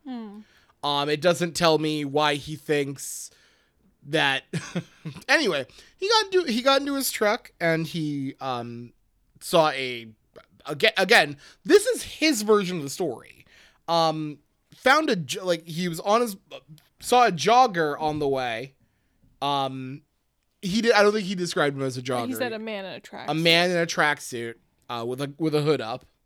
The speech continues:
Speaker 1: Who was running.
Speaker 2: Who's running. <laughs> And he stopped, he pulled, he pulled the truck, like, pulled one of those, "Er," and, like, the, in the street, and then stopped the guy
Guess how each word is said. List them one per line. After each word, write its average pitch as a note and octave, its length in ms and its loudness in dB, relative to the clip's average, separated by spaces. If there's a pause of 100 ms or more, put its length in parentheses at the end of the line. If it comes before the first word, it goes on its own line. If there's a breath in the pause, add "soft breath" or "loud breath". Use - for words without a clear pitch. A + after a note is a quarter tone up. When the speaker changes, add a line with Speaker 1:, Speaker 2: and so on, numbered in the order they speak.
(160)
Speaker 1:
Who B3+ 100 -4
was A#3 180 -6
running. G3+ 520 -8
Speaker 2:
Who's F#3 200 2
running. E3 540 6
<laughs> - 40 -20 (1120 loud breath)
And D#3+ 420 4
he F#3 220 -4
stopped, - 460 6
he F#3+ 320 -4
pulled, D#4 400 -4 (160)
he G#3+ 140 -4
pulled A#3 240 -6
the G#3+ 80 -2
truck, A#3 440 -2
like, D3+ 400 0 (460)
pulled F#3 180 0
one F#3 100 -2
of F3 40 -6
those, E3+ 220 0
"Er," D#5+ 340 6 (160)
and, F#3 100 0
like, E3+ 220 2
the, D#3 220 -2
in E3+ 140 -2
the E3 80 -2
street, D#3 580 -4 (640)
and F3+ 160 0
then D#3+ 220 2
stopped E4 480 2
the D#3+ 100 2
guy A#2 520 -4